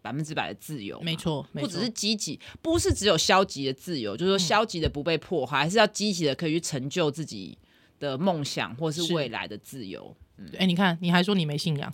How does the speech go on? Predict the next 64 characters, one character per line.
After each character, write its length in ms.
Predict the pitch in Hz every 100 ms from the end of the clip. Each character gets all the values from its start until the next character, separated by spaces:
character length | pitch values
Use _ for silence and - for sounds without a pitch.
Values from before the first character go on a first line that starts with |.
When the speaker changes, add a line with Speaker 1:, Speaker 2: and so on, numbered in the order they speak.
| - - -
Speaker 1:
这 80 | 480
个 80 |
信 380 | 440 - - 381
仰 180 | 285 254
就 140 | 403
是 120 | 392 415
要 120 | 381
自 140 | 254
己 80 | 381
去， 60 | 277
Speaker 2:
是 40 |
不 120 | 233 370
是？ 160 | 240 -
Speaker 1:
这 100 | 453
个 40 |
信 140 | 427 403
仰 140 | 247
是 160 | 359 359
一 40 |
直 160 | 277 269
Speaker 2:
是 80 |
不 80 | 196
是？ 60 | 190
Speaker 1:
自 80 | 196
己 60 |
去 100 | 330
读 240 | - 254 247
书 160 | 302
建 320 | - 311 247
构 260 | 233 277 208
的 160 | 196 175
啊， 120 | 170
Speaker 2:
啊， 60 | 180
Speaker 1:
然 100 | 294
后 60 |
你 140 | 330 208
会， 180 | 311 294
Speaker 2:
对 40 |
吗？ 80 | 233
Speaker 1:
你 60 | 233
有 120 | 269
时 80 | 285
候 60 |
会 80 | 294
被 140 | 285 269
动 320 | 277 233 180
摇 240 | 151 147
嘛， 240 | 151 151 160
Speaker 2:
嗯， 40 |
Speaker 1:
你 40 |
有 80 | 240
时 60 | 294
候 60 |
看 220 | - 294 269
到 100 | 247
很 240 | 202 165
乱， 180 | 202 202
Speaker 2:
嗯， 60 | 185
嗯， 20 |
嗯。 0 |
Speaker 1:
或 100 | 214
者 60 | 214
是 60 | 214
说 440 | 208 196 196 196